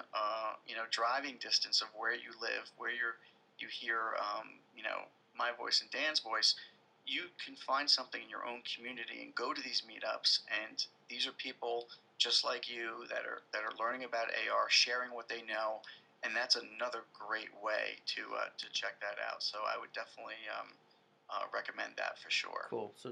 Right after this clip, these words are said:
Speaker 2: dig into the meetup space as well. Joe, thanks so much for being able to share your own resources, point people in the right direction. I, again, I, I have in common with you, uh, a,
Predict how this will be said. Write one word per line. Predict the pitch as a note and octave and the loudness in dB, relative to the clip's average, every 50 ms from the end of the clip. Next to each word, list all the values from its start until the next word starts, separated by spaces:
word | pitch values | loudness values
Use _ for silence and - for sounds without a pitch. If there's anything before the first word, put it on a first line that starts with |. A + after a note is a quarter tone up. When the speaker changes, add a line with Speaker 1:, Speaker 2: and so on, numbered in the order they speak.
| A#2+ A#2+ | -8 -4
Speaker 2:
dig | C#3 C3 A#2+ | -4 -4 -2
into | B2 A#2 A2+ - | -4 -6 -6 -6
the | A2 A2+ A2+ A2 G#2 G#2 A#2 | -4 -4 -4 -4 -4 -6 -4
meetup | B2 A#2+ A#2 A2+ G#2+ - | -4 0 0 0 -2 -2
space | - - A#2+ A#2 A2+ A2+ A2 | -4 -2 0 0 0 -2 -6
as | G#2+ A2 | -6 0
well. | A#2+ A#2+ A2+ A2+ A2+ - - - - - - | 2 4 4 4 2 0 -12 -20 -20 -18 -4
Joe, | - - D#3 D3+ D3 | 4 8 8 8 8
thanks | D3 - D#3+ D#3 D3+ D3 | 8 4 2 2 2 2
so | - E3+ | 0 0
much | E3 E3 E3 E3 - | 4 4 4 4 4
for | - C#3+ C3 B2 A#2+ A#2 - - - | 2 4 4 4 4 2 -2 -6 0
being | - C3+ C3+ C3+ | 2 4 4 6
able | C#3+ C#3 C#3 C3 | 6 6 4 4
to | A#2+ A2+ A2+ | 4 2 2
share | A2+ - - D3+ C#3 C3 | 2 2 6 6 6 6
your | B2 B2 C#3 | 6 6 8
own | E3 F3+ F3 | 8 8 8
resources, | E3 E3 E3 D#3 - - D#3 D3+ D3+ D3 C#3+ | 6 4 2 2 2 4 4 4 4 2 -2
point | C3+ - - D#3 D3+ C#3+ | -2 2 4 4 4 6
people | D#3 D3+ D3+ C#3 | 4 4 4 6
in | C#3 C3+ | 6 8
the | B2+ | 10
right | C#3 C#3 C#3 | 10 10 8
direction. | C3+ B2+ C3 C#3 D3+ - - C3+ | 8 8 8 8 8 8 4 2
I, | A2+ - - - - - | 2 2 2 -2 -4 -2
again, | - C3+ C#3 C#3 C3+ | 0 4 6 6 8
I, | C3 C3 C3 B2+ - - - - - - | 8 8 6 4 0 -8 -20 -6 2 4
I | C3+ | 8
have | D3+ E3 D#3+ D#3 | 12 12 12 12
in | D3+ C#3+ | 10 8
common | C#3+ - D#3+ D3 D3 D3 C#3 | 2 4 6 6 8 8 6
with | C3+ B2 - C#3 | 6 4 2 0
you, | D3+ D3+ D3 D3 C#3+ | 2 2 4 6 4
uh, | C3 A2 - A#2 A#2 A#2 A2 G#2+ - - - - _ _ _ _ _ _ _ - | 4 4 4 4 4 4 4 0 -2 -6 -12 -20 _ _ _ _ _ _ _ -4
a, | - D2+ - - - - A#2+ | -2 -2 -2 -2 -2 -2 -2